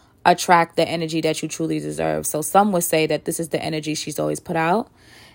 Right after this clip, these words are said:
and this is the energy she's gonna get back. Kudos to Meg for speaking her piece and releasing her feelings in an eloquent, artistic way.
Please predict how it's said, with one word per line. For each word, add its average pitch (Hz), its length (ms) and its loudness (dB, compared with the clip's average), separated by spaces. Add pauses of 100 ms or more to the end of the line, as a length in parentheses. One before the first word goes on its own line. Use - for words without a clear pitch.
(120)
and 185 180 4
this 180 160 4
is 175 100 -2
the 165 160 2
energy 165 320 -2
she's 156 300 -6
gonna 156 220 -6
get - 180 -10
back. - 460 -12 (840)
Kudos 240 460 8
to 196 100 0
Meg 165 500 0
for 151 560 -2 (360)
speaking 196 400 4
her 185 160 6
piece 175 340 -2
and 160 160 -4
releasing 170 420 -2
her 160 120 -2
feelings 160 760 -4 (380)
in 180 120 2
an - 160 2
eloquent, 185 480 4
artistic 165 680 0
way. 156 500 -4